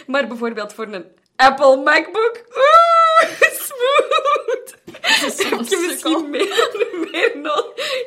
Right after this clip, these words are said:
Speaker 1: Ik heb het zelf ook niet zien aankomen, hè. Heb je misschien meer keer nodig om effectief, eh, tot aankoop over te gaan. Dus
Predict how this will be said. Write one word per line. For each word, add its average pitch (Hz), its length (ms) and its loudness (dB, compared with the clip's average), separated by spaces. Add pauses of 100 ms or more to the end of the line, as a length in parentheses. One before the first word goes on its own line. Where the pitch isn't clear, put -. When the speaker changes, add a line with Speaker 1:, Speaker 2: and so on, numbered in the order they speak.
(100)
Speaker 1:
Ik - 60 -20
heb 240 120 -6
het - 80 -16
zelf 240 240 0
ook 226 160 -8
niet 262 120 -10
zien 220 180 -8
aankomen, 226 440 -4
hè. 320 80 -10 (340)
Heb 233 180 -8
je 320 120 -10
misschien 233 400 -10
meer 220 240 -4
keer 226 260 -8
nodig 220 400 -6
om 226 80 -10
effectief, 214 520 -14
eh, 185 200 -6
tot 190 260 -12
aankoop 190 400 -8
over 196 320 -10
te 180 100 -18
gaan. 165 260 -12
Dus 190 180 -14